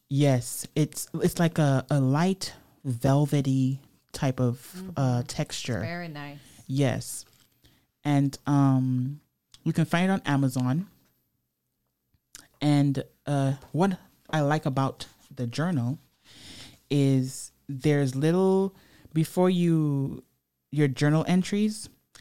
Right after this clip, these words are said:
Speaker 1: there's little phrases to help you start off your journal entry,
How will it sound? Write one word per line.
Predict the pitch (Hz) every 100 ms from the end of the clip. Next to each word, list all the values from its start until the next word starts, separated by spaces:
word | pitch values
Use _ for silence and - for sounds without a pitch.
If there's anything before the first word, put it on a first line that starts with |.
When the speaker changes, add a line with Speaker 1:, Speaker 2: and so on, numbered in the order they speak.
| _ _ _
Speaker 1:
there's | 135 147 143 135
little | 151 156 156
phrases | - 220 240 147 123 117 - _ _ -
to | 143
help | 139 143 139
you | 139 135 131 135 - _ _ _
start | - - - 147 135 -
off | 139 131 -
your | 135 127
journal | 123 120 175 220
entry, | 120 117 - 117 110